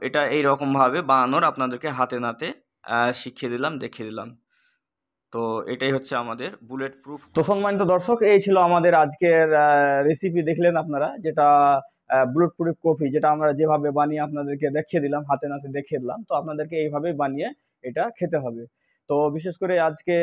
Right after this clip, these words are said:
আমাদের এটাই দেখানোর মূল উদ্দেশ্য ছিল। তো বিশেষ করে আপনারা অবশ্যই আমাদের চ্যানেলটিতে লাইক,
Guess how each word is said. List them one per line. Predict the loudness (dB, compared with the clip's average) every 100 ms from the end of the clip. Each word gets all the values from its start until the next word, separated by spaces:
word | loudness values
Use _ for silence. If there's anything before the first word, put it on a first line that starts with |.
| 2
আমাদের | 2 2 0 -2 -2
এটাই | -2 -2 0
দেখানোর | 0 -2 -4 -8 -8
মূল | -8 -8
উদ্দেশ্য | -6 -6 -6 -6 -8
ছিল। | -10 -12 -12 _ _ -10
তো | -6
বিশেষ | -6 -6
করে | -2
আপনারা | 0 0 -2 0
অবশ্যই | 0 -2 -4 -4
আমাদের | -2 -4 -4
চ্যানেলটিতে | -6 -6 -6 -4
লাইক, | -2 -2